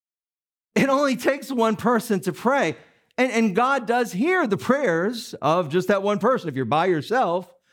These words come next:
and you pray, God hears your prayers. So what's this all about? What, what is Yeshua trying to say here? I don't know if you've ever thought about that before, but what, what's he trying to say? Well, he's specifically talking about,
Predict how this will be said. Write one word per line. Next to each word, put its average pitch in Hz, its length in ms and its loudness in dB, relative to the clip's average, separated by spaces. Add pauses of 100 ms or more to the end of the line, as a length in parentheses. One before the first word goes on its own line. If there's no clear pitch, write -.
(340)
and 180 180 2
you 220 120 4
pray, 240 340 0
God 208 340 2
hears 208 640 0
your 214 160 2
prayers. 247 320 0 (180)
So - 180 -2
what's 302 300 -2
this 285 220 -6
all 254 160 2
about? 170 380 0 (640)
What, 190 320 0
what 240 160 2
is 339 160 -6
Yeshua 277 400 0
trying 226 280 2
to 202 80 2
say 233 320 0
here? 156 120 -2
I 117 60 -2
don't 147 100 -2
know 190 60 -2
if 185 60 -4
you've 202 120 0
ever 196 200 2
thought 220 280 2
about 147 280 0
that 127 160 0
before, 127 680 -2 (400)
but 233 100 2
what, 233 300 0
what's 311 220 0
he 311 100 -2
trying 254 380 0
to 214 80 2
say? 262 480 0
Well, 143 320 -4
he's 170 260 0
specifically 214 840 0
talking 190 320 0
about, 180 340 0